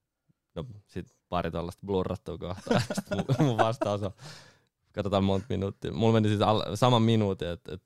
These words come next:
joo, mitä helvettiä, et tuun. Ja sit tällaista niinku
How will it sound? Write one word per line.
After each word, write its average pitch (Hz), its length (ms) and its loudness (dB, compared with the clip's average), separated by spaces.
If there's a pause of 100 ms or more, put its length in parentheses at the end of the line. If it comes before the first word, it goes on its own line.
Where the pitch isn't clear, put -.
joo, 98 400 2
mitä 92 220 -2
helvettiä, 90 800 -4
et - 180 -10 (400)
tuun. 92 460 -2 (160)
Ja 85 220 -6
sit - 300 -8
tällaista 87 400 -6
niinku 87 400 -6